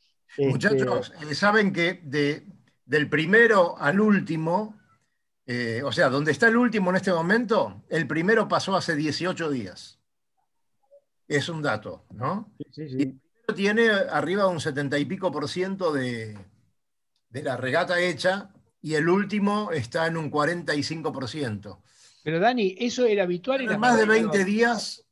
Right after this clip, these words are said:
Speaker 2: vamos a tener más de veinte días en la lancha, Cali, cuando te, nos toque recibir.
Speaker 3: Sí, exactamente. Nosotros somos especialistas para eso, pero decime, en las Vendée Globe, casi todas las ediciones anteriores, vos nunca tenías diez competidores,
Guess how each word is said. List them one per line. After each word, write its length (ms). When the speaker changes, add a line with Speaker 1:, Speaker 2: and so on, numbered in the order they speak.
Speaker 2:
vamos 300
a 40
tener 220
más 180
de 100
veinte 300
días 240
en 120
la 80
lancha, 380
Cali, 280
cuando 340
te, 100
nos 200
toque 240
recibir. 720
Speaker 3:
Sí, 340
exactamente. 520
Nosotros 360
somos 220
especialistas 640
para 160
eso, 220
pero 200
decime, 480
en 140
las 120
Vendée 320
Globe, 420
casi 260
todas 240
las 160
ediciones 480
anteriores, 840
vos 220
nunca 440
tenías 720
diez 280
competidores, 1040